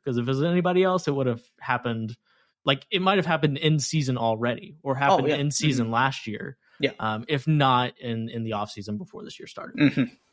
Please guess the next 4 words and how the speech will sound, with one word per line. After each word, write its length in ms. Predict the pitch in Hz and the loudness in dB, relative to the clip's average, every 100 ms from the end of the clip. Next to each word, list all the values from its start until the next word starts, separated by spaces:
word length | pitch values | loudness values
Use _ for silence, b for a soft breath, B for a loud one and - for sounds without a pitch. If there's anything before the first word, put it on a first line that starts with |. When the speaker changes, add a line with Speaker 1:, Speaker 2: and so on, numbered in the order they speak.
| _ _ _ _ _ _ _ _ _ _ - _ _ _ _ _ _ _ _ _ _ _ _ _ _ _ _ _ _ _ _ _ _ _ _ _ - | _ _ _ _ _ _ _ _ _ _ -20 _ _ _ _ _ _ _ _ _ _ _ _ _ _ _ _ _ _ _ _ _ _ _ _ _ 0
Speaker 1:
Okie 180 | 170 165 | 2 4
dokie. 340 | 139 107 98 - 147 | 2 2 -4 -4 4
Moving 280 | 156 156 | 6 6
forward, 680 | 131 - 151 135 123 127 | 2 -2 2 4 6 4